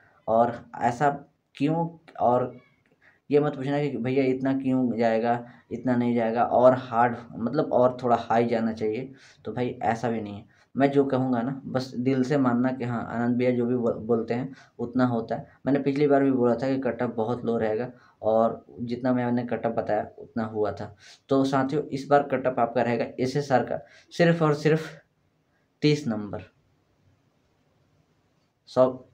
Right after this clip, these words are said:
एकदम चौंक गया ना, इतना कम कैसे जा सकता है? तो हाँ बिल्कुल तीस नंबर से अगर आप ज़्यादा किए हो तो आपको कोई घबराने की बात नहीं है। तीस नंबर सिर्फ और सिर्फ कट ऑफ रहेगा। और क्वालि-, जैसे एक होता है कि सेक्शनल कट ऑफ होगा क्या हर बार की तरह,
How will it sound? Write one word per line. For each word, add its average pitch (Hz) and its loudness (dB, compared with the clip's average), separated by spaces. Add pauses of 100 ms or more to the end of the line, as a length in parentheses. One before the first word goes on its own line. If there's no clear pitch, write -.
(180)
एकदम 135 0
चौंक 123 2
गया 117 -2
ना, 135 -4 (360)
इतना 127 -2
कम 123 -4
कैसे 117 -2
जा 107 -4
सकता 113 -12
है? - -14
तो - -10
हाँ 107 -8
बिल्कुल 110 -8 (360)
तीस - -2
नंबर 123 0 (360)
से - -2
अगर 127 4
आप 123 4
ज़्यादा 117 2
किए 117 -4
हो 135 -6 (320)
तो 113 -4
आपको 110 0
कोई 120 -2
घबराने 110 -2
की 107 -6
बात 107 -4
नहीं 113 -2
है। 113 -6
तीस 131 -4
नंबर 113 -2
सिर्फ 117 -8
और 113 -6
सिर्फ 131 -10 (480)
कट 113 -2
ऑफ 104 -6
रहेगा। 95 -8 (420)
और 151 8
क्वालि-, 156 6
जैसे 143 2
एक - -2
होता 143 0
है 135 4
कि 139 0
सेक्शनल 135 0
कट 131 -2
ऑफ - -6
होगा 117 2
क्या 127 0
हर 120 0
बार 113 2
की 117 -6
तरह, 139 -6